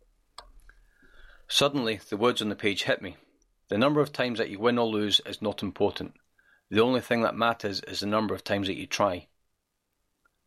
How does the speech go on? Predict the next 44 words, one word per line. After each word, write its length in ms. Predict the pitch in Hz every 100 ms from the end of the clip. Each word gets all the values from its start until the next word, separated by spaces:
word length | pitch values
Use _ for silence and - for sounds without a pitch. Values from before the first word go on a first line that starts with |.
| _ _
For 80 | 104
several 320 | - 139 143
years, 300 | 127 123 104
I 80 | 101
had 100 | 101
tried 280 | - 110 -
to 80 |
get 200 | 107 110
someone 300 | - 113 113
else 220 | 110 113 -
to 80 |
solve 240 | - 110 95
my 100 | 98
problems 360 | - 101 92
for 180 | - 123
me, 160 | 107 87 -
but 140 | 92
I 40 | 90
had 180 | 95 104
not 180 | 120
realized 560 | 113 131 110 101 98 - -
I 80 | 98
was 160 | 95
doing 260 | - 117 110
so 260 | - 98
until 280 | - 92 107
the 80 | 95
moment 240 | 98 95
of 140 | 87 92
insight. 420 | 101 - 87 80 _ _ _ _ _ _ _ _ _ -
That 180 | 117
you 80 | 107
try. 440 | 104 120 104 87 - _ _ _ _ _ _ _ -
I 100 | 113
was 140 | 107
exhilarated. 840 | 110 - 131 127 110 95 92 87 - _ _ _ _
Now 260 | 104 117 110
I 120 | 107
knew 200 | 107 117
that 140 | 107
I 100 | 104
was 180 | 101 98
an 80 | 101
alcoholic, 600 | 107 - 101 104 95 -